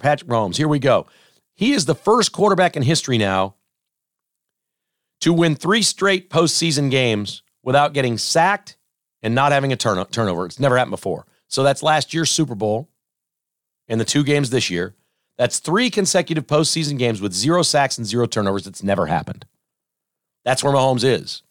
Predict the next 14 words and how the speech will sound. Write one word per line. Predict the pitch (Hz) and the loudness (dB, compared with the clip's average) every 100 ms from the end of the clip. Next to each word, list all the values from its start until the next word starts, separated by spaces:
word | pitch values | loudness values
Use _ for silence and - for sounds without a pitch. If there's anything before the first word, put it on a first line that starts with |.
| _ _ _ _ _ _ | _ _ _ _ _ _
We | 110 190 | -2 0
know | 262 190 185 | 4 4 4
if | |
Mahomes | 151 123 143 143 | 2 2 2 2
doesn't | 143 139 147 | 0 0 -2
turn | 139 139 | 0 0
the | 156 | 4
ball | 180 170 | 4 6
over, | 113 117 | 4 0
you | 131 151 | 0 0
don't | 156 127 117 139 | 2 0 0 -2
beat | 139 143 | -4 -2
the | 196 | -2
Chiefs. | 269 151 - - | 0 -2 -4 -10